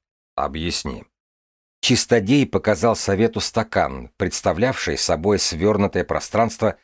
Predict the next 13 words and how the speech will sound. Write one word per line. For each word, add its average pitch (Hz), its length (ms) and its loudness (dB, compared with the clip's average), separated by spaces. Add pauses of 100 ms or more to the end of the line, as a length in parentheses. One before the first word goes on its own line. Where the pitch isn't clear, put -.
(200)
со - 180 2
звёздной 82 460 0
системой, 69 680 -4 (100)
родиной 87 500 2
разумных 82 580 -2
ос, - 320 0 (400)
и 107 80 4
поделился 107 640 2
догадкой 101 580 -2
прадеда, 76 520 -2
что - 180 -2
флот 104 380 -2
мантоптеров 90 760 0